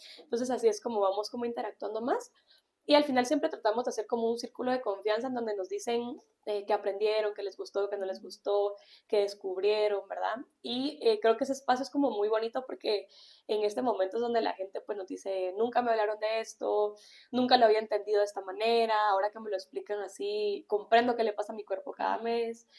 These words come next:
Speaker 1: Entonces las reflexiones de ese último momento son muy bonitas, ¿verdad?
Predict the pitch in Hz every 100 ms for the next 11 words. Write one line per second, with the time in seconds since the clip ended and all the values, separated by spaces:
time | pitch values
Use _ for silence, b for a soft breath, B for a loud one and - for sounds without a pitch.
0 | b b 226 262 254 262 220 - 226 233
1 | 247 254 247 247 247 196 185 185 214 208
2 | 208 202 202 392 - - - 233